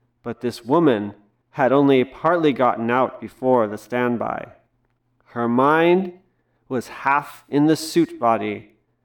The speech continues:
half in the sleeping universe of Maybar. Half in the sleepy comfort of the robot body, half in the nightmare of a frozen world.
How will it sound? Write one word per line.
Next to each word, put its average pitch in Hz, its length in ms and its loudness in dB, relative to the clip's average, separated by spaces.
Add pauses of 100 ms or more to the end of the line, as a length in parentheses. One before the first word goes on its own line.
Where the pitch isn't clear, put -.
(160)
half 143 560 -4
in 135 120 -2
the 123 120 0
sleeping 123 560 -4
universe 110 540 -4
of 107 100 -18
Maybar. 113 580 -8 (1800)
Half 151 320 -2
in 139 80 0
the 127 80 0
sleepy 127 360 -4
comfort 190 680 -2 (220)
of 120 140 -4
the 113 80 -6
robot 127 440 0
body, - 540 -8 (600)
half - 580 -4 (100)
in 120 180 -4
the 117 80 -2
nightmare 117 720 -2
of 120 120 -8
a 113 160 -2
frozen 113 800 -4
world. 104 640 -8